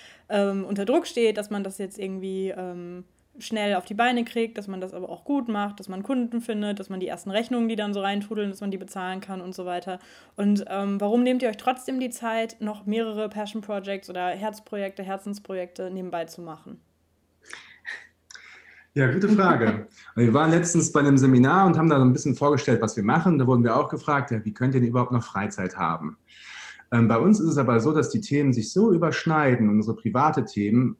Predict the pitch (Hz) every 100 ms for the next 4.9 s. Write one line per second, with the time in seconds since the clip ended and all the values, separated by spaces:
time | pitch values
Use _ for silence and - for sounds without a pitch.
0 | - 147 127 127 165 - - _ _ _
1 | 123 120 - - 110 123 - 156 139 143
2 | 123 117 110 240 202 110 95 98 98 95
3 | 180 - 127 - 98 104 104 104 95 104
4 | 110 104 - 151 - 87 95 -